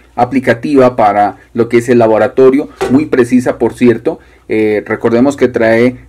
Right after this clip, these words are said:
la configuración de memorias, eh, lo que es la parte de control, así como se puede trabajar con este tipo de fuentes. Mire, puedo programar algunas memorias, pero no puedo programar tanto los voltajes,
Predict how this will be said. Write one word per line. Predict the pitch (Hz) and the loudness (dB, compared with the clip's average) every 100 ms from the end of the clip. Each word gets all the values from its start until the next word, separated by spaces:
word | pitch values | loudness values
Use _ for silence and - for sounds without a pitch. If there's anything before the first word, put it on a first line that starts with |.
| - | -4
la | 117 | -4
configuración | 117 110 113 107 - 117 | -2 -4 -2 -2 -2 -2
de | 107 | -2
memorias, | 104 110 135 165 170 185 190 - _ _ _ | -2 0 2 4 2 -2 -4 -14 _ _ _
eh, | 104 107 - | -4 -4 -2
lo | 120 113 | -2 -2
que | 117 117 117 120 | 0 2 4 2
es | 123 | 0
la | 107 110 | -2 2
parte | 127 120 113 | 2 0 0
de | 110 110 | 0 0
control, | 117 113 156 180 247 262 - | -2 0 4 4 2 -6 -8
así | - 123 170 | -6 -2 -2
como | 160 185 185 135 | 0 0 0 0
se | 143 | -4
puede | 127 139 | 2 2
trabajar | 135 139 127 131 131 147 | 4 2 2 2 -2 -2
con | - 120 | -2 -2
este | 120 123 | -2 -4
tipo | 123 123 | -2 2
de | 120 | 2
fuentes. | 120 151 104 - | 0 -6 -6 -8
Mire, | - 151 135 123 - - - | -6 -4 -4 -8 -20 -14 0
puedo | 127 135 131 - - - | 4 4 2 -8 -16 0
programar | 143 139 123 123 139 - | 2 4 4 4 2 -2
algunas | 110 113 120 117 110 | -6 0 2 0 0
memorias, | 120 127 139 156 196 - - _ | 0 2 4 2 2 -4 -20 _
pero | 170 180 190 | 2 2 2
no | 156 156 | 0 0
puedo | 156 156 | 2 2
programar | 156 151 147 143 | 2 0 0 0
tanto | 143 135 | 0 0
los | 143 147 | 0 0
voltajes, | 156 156 143 143 139 | -2 2 0 0 -10